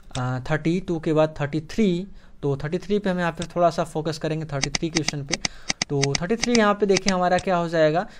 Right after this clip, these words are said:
रैम जो पूछ रहा है यहाँ पे, सिंपल सी चीज़ है, तो क्या हो जाएगा, रैम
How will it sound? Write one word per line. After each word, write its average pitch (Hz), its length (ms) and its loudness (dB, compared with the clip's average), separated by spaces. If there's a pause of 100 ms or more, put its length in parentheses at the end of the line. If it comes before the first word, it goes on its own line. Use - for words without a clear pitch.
(180)
रैम 160 400 4
जो 190 120 2
पूछ 170 260 -2
रहा 156 100 0
है 156 40 0
यहाँ 151 200 0
पे, 170 240 0 (200)
सिंपल 160 340 0
सी 175 140 0
चीज़ 156 260 0
है, 165 120 2
तो 170 120 -6
क्या 175 180 6
हो 160 100 4
जाएगा, 165 280 4
रैम 160 300 0